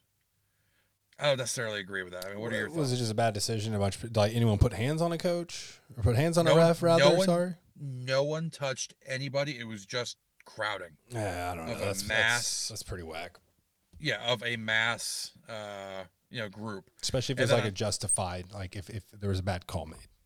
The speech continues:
Speaker 2: It's trash.
Speaker 1: Correct. Correct. Yeah, no, I, like, if it was a handball in the box, shout out DeAndre Yedlin, who may have got away with one this past week. Um, if it was a handball in the box and there was no call to it, I mean, yeah,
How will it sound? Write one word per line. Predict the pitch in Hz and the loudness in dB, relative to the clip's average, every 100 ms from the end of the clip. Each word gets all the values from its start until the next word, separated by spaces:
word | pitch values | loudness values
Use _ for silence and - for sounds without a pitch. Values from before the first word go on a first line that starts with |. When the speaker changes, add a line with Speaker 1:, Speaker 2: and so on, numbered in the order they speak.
| _ _ | _ _
Speaker 2:
It's | - - | -14 -12
trash. | - 95 - | -12 -12 -6
Speaker 1:
Correct. | 143 107 - _ _ _ _ - | -4 -4 -8 _ _ _ _ -8
Correct. | 131 101 - - - | -6 -6 -8 -20 -16
Yeah, | 127 110 101 | -6 -6 -4
no, | 107 | -6
I, | 104 107 107 _ _ _ _ _ _ | -4 -4 -6 _ _ _ _ _ _
like, | 139 107 | -6 -6
if | 113 | -6
it | 127 | -8
was | 117 | -8
a | 107 | -6
handball | 120 117 107 110 104 | -4 -4 0 0 -2
in | |
the | 101 | -6
box, | 92 107 101 - - - | -8 -6 -8 -10 -14 -14
shout | - 110 107 | -10 -8 -8
out | 101 | -10
DeAndre | 110 104 104 107 | -12 -14 -14 -12
Yedlin, | 107 104 101 | -10 -12 -14
who | 104 | -14
may | 104 104 | -14 -14
have | 101 | -12
got | 110 101 | -12 -12
away | 101 120 | -10 -10
with | 107 | -10
one | 107 101 | -12 -14
this | 104 - | -16 -16
past | 98 101 | -18 -8
week. | 185 208 - - - - - | -8 -8 -12 -20 -20 -14 -4
Um, | 151 147 135 127 113 - _ | 0 2 2 0 -6 -16 _
if | 156 147 | -8 -8
it | |
was | 120 | -4
a | |
handball | 143 135 123 | -2 0 0
in | 120 | -2
the | 107 | -4
box | 120 113 95 | -4 -4 -8
and | |
there | 113 | -10
was | 101 | -8
no | 110 101 | -10 -6
call | 113 107 | -4 -4
to | 95 104 101 | -6 -10 -10
it, | 110 | -10
I | 107 | -8
mean, | 104 101 95 - _ _ _ - | -8 -8 -12 -18 _ _ _ -2
yeah, | 117 | -2